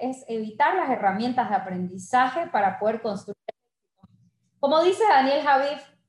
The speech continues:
no llamemos fracaso al fracaso, sino inventario de experiencias. Está permitido equivocarse,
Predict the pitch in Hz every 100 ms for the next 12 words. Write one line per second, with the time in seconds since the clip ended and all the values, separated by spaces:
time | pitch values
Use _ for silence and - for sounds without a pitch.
0 | - 302 370 359 277 294 294 302 302 240
1 | 220 247 269 277 240 - 202 262 262 262
2 | 180 - 220 240 311 359 - 240 220 196
3 | 190 185 226 262 220 202 - 190 208 190
4 | 180 - _ _ _ _ - 220 254 277
5 | 302 262 226 254 254 247 233 233 277 277
6 | 277 214 185